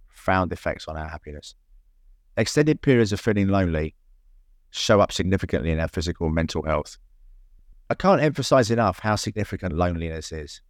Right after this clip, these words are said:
If you were to rank all of the health interventions to improve life expectancy, let alone life experiences, addressing loneliness is right up there. It's about equivalent to smoking fifteen cigarettes a day. Loneliness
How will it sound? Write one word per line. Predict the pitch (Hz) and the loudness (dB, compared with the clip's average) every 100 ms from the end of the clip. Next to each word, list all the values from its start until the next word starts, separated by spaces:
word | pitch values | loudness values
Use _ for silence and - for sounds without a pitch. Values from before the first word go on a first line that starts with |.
| _ _ _ _ _ _ _ _ _ | _ _ _ _ _ _ _ _ _
If | - | -2
you | |
were | 196 | 0
to | 147 | 2
rank | 120 139 95 - _ _ - | 4 4 2 -4 _ _ -2
all | 117 120 | 2 2
of | 98 | 2
the | 98 | 2
health | 113 104 107 | 2 2 0
interventions | 90 95 101 92 85 78 | -2 0 0 0 -10 -10
to | - 95 | -6 -4
improve | 85 123 107 85 | -2 2 2 2
life | 98 113 98 | 2 2 0
expectancy, | - 127 113 - 67 78 | -2 -2 -2 -6 -8 -6
let | 78 - | -4 0
alone | 90 90 | 2 2
life | 82 85 - | 0 -4 -6
experiences, | - - 98 69 73 73 - - - - - - | -8 -2 -2 -2 -10 -14 -18 -20 -20 -20 -12 -2
addressing | 117 117 95 | 0 2 4
loneliness | 98 90 82 - | 4 4 0 -4
is | 87 | -4
right | 87 69 | -2 -2
up | 67 | -4
there. | 73 73 - _ _ _ _ _ - | -8 -12 -16 _ _ _ _ _ -10
It's | - | -2
about | 98 123 107 - | 4 4 4 0
equivalent | 95 - 98 85 87 - | -6 0 0 2 -2 -4
to | - | -4
smoking | 90 85 80 - - | -2 -2 -4 -12 -8
fifteen | 87 - 78 | -6 -2 -4
cigarettes | - 78 73 - | -2 -4 -4 -8
a | - | -8
day. | 71 - _ - - - - - _ _ - | -10 -10 _ -20 -20 -20 -20 -20 _ _ 4
Loneliness | 127 117 107 104 - - | 4 4 2 0 -4 -10